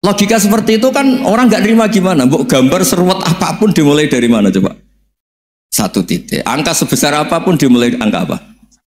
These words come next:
Satu. Jadi diroyah itu ya, ya universal gitu maksudnya.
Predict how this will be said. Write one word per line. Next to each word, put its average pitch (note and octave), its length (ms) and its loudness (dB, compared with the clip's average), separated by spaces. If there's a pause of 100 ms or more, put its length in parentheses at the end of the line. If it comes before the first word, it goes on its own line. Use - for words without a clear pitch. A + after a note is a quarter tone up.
(160)
Satu. - 480 -20
Jadi A2 640 -4
diroyah F#2 480 2
itu D#3 320 0
ya, A2 160 -2 (480)
ya E2 80 2 (160)
universal F#2 480 0
gitu D#2+ 160 0
maksudnya. - 400 -8